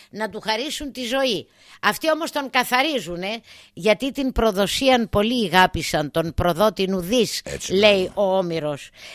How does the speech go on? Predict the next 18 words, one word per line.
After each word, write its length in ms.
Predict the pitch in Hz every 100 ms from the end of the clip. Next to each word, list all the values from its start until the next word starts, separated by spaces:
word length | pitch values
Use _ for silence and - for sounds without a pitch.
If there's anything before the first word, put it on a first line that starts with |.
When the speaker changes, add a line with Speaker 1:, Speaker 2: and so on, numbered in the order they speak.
| -
Speaker 1:
Λοιπόν, 680 | 208 311 - - 302 254 180 - - - -
ε, 720 | - 240 240 233 226 220 202 170 - - -
και 160 | - 254
τι 140 | 294 403
κάνουνε, 540 | - 453 392 311 247 247
γνωρίζοντας 920 | 190 247 247 311 311 381 269 349 -
που 120 | 247
είναι 260 | 277 330 294
αυτά 400 | 233 - 247 277
τα 120 | 254
καταπληκτικά 1080 | - 214 - 208 - 190 - - 180 - 302 262 233 269
άλογα 520 | 233 175 139 160 143 - - - _
του 200 | - 196
Ρήσου, 440 | 208 294 269 - 185
του 160 | 185
βασιλιά 440 | 165 170 - 190 226
των 200 | 214 190
Θρακών, 680 | - 160 - 147 147 185